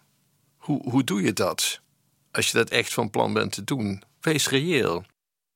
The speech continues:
Welke beweringen kunnen we eerlijk doen als volgelingen van Jezus?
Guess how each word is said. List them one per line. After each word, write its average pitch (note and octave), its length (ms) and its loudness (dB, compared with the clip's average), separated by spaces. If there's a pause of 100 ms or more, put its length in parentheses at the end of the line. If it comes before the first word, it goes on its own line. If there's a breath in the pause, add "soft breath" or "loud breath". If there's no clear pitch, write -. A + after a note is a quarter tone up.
(1300 loud breath)
Welke D3+ 340 2
beweringen C#3+ 640 2
kunnen C3+ 240 0
we A2 140 -2
eerlijk C3+ 400 -2
doen C3 300 -2 (220)
als B2+ 220 0
volgelingen A#2+ 640 0
van A2+ 180 -2
Jezus? - 640 -2